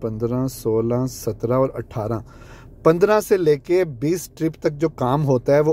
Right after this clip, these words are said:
अच्छा खासा काम गिना जाता है। ये ट्रिप है टोटल अठारह।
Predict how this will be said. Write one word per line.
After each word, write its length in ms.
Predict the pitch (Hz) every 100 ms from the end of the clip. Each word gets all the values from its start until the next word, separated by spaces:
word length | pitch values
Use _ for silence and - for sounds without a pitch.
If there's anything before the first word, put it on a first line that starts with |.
| -
अच्छा 340 | 127 - 156
खासा 360 | 147 131 - 143
काम 320 | 139 127 123
गिना 320 | 135 120 120 135
जाता 300 | 127 120 135
है। 100 | 139
ये 200 | 139 165
ट्रिप 320 | 151 156 -
है 100 | 170
टोटल 380 | 160 139 120 170 156
अठारह। 420 | 123 127 113